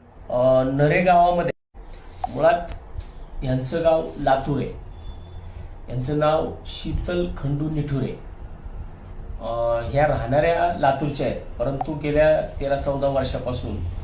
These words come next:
या आपल्या धायरी भागामध्ये राहतात. आणि धायरी भागामध्ये राहत असताना चौदा वर्षापूर्वी त्यांचं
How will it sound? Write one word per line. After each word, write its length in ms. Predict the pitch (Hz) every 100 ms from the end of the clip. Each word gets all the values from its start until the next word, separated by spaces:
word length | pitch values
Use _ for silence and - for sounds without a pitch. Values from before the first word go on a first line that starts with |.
| - - - - - 120
या 440 | 127 135 139 - - - - -
आपल्या 240 | - 139
धायरी 400 | 139 131 - 139
भागामध्ये 480 | 156 127 127 127 123
राहतात. 260 | 113 104 - - - - - - - - - - - - -
आणि 180 | 143 165
धायरी 300 | 131 127 170
भागामध्ये 480 | 165 139 160 170 180
राहत 240 | 135 127
असताना 320 | 151 - 165
चौदा 460 | - - 151 156 180
वर्षापूर्वी 720 | 175 165 202 180 185 185 -
त्यांचं 460 | 170 165 180 175